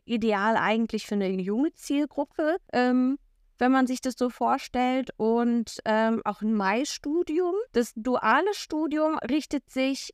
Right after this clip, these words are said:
an, äh, junge Menschen, die gerne den ersten beruflichen Einstieg mit einem akademischen Bildungsabschluss kombinieren möchten. Also das ist ganz klassisch.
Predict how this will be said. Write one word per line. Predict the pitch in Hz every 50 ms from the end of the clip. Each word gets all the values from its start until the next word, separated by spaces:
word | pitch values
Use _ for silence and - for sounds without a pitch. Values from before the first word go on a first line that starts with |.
| _ -
an, | 247 240 240 233 240 247 247 240 - -
äh, | 220 220 220 220 220
junge | 220 220 254 269 277 277
Menschen, | 254 247 240 240 240 247 277 - - 269 254 254 226 -
die | 240 233 247 254 240 -
gerne | - 220 208 214 226 233 240 240 247 247 240 233
den | 208 202 - 220 214 226 -
ersten | - 208 196 214 247 - - - 240 220 196
beruflichen | 214 175 202 226 240 233 - - 220 226 - - 190 -
Einstieg | - 208 247 302 381 370 - - - - 269 277 277 - - - _ _ _ - - _ _
mit | - 254 269 - _
einem | 247 262 254 262 - -
akademischen | 214 - - 214 196 190 214 214 220 233 - - 214 180
Bildungsabschluss | 190 190 190 190 180 180 - - - - - - - 170 160 -
kombinieren | - - 180 170 190 165 165 165 160 156 156 - 156 156
möchten. | 147 156 185 - - - _ - 175 175 170 -
Also | - 202 208 214
das | 202 220 220 214
ist | 220 - -
ganz | - 233 254 277 247 -
klassisch. | - 269 247 262 - - 254